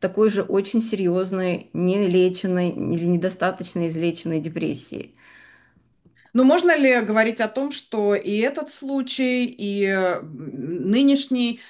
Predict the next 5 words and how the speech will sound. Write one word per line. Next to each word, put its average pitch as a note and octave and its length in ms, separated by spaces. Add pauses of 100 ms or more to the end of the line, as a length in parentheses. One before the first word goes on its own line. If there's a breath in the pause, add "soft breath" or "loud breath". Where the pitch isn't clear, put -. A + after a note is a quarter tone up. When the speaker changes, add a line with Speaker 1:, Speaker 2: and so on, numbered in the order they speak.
(160 loud breath)
Speaker 2:
они, A3+ 540
э, F#3 460
должны G3+ 720
чему-то, G3 1040
э, E3+ 240